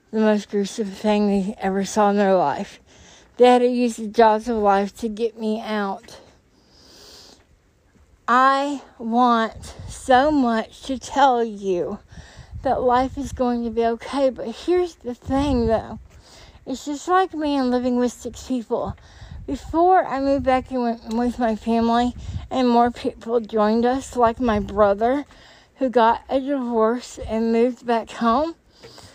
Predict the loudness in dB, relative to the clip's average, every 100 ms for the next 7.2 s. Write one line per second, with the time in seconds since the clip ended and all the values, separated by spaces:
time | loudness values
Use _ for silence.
0 | _ _ -2 0 0 0 2 2 2 0
1 | 2 2 4 4 2 0 -6 -8 -10 -6
2 | -2 0 2 0 0 -2 -4 -12 _ _
3 | -20 -20 -6 2 2 4 2 2 2 0
4 | -2 -2 -2 -2 -2 -2 -2 -4 -4 2
5 | 2 4 2 0 0 0 0 -2 -4 -6
6 | -10 -4 2 4 4 0 0 2 2 0
7 | -6